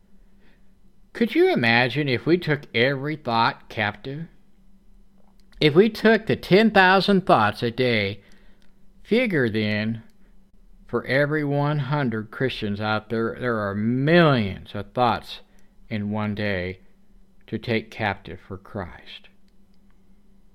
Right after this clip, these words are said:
If that happened, we would not only have a renewal of our mind, but there would be a corporate renewal of Christ's church as well.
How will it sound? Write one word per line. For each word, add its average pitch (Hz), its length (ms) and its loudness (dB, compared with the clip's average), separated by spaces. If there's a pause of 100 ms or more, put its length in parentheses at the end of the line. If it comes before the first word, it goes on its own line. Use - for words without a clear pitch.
(400)
If 135 120 0
that 165 240 6
happened, 160 580 2 (300)
we 170 200 6
would 147 180 6
not 147 200 6
only 147 380 4
have 139 520 2
a 113 120 -2
renewal 120 760 6
of 117 140 0
our 110 200 0
mind, 98 600 -4 (540)
but 117 140 -2
there 135 160 -2
would 127 200 0
be 117 160 -2
a 104 80 -4
corporate 175 680 0
renewal 123 840 0 (180)
of 101 220 -8 (120)
Christ's 123 560 0
church 107 720 -4 (260)
as 104 260 -6
well. 87 400 -8